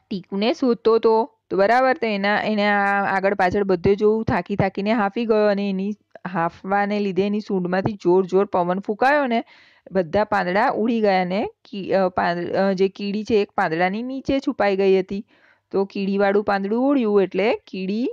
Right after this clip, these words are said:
બૂમો પાડવા લાગી કે, "હું મરી જઈશ, બચાવો, બચાવો," બરાબર? હવે આપણે જોઈશું નેક્સ્ટ પેજ, પેજ નંબર એકસો ને ત્રેવીસ. પાંચ નંબરના પોર્શનમાં છે, "એકવાર ચંદુ હાર્યો, એકવાર ટીકુ હારી. થોડું પાણી પીને ફરી રમવા લાગ્યા.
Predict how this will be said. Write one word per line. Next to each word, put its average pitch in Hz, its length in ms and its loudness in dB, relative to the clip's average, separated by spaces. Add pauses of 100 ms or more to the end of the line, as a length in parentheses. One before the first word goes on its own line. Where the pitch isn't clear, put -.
(100)
બૂમો 190 420 -4
પાડવા 226 300 2
લાગી 220 320 -2
કે, 208 140 -4
"હું 202 360 -4
મરી 214 280 0
જઈશ, 180 240 0 (100)
બચાવો, 170 440 0
બચાવો," 165 480 0
બરાબર? 233 400 0 (400)
હવે 170 100 2
આપણે 180 200 -2
જોઈશું 196 320 0
નેક્સ્ટ 185 380 -2
પેજ, 190 240 2 (120)
પેજ 190 300 4
નંબર 190 280 0
એકસો 185 320 -4
ને 202 140 -4
ત્રેવીસ. 180 560 -2 (840)
પાંચ 185 260 -2
નંબરના 190 380 -4
પોર્શનમાં 190 540 -6
છે, 226 80 -4
"એકવાર 208 460 0
ચંદુ 202 440 -4
હાર્યો, 277 540 0 (120)
એકવાર 170 340 -4
ટીકુ 240 320 -4
હારી. 247 400 0 (320)
થોડું 185 300 -2
પાણી 208 320 -2
પીને 254 440 -6 (140)
ફરી 196 280 0
રમવા 185 320 0
લાગ્યા. 156 420 -2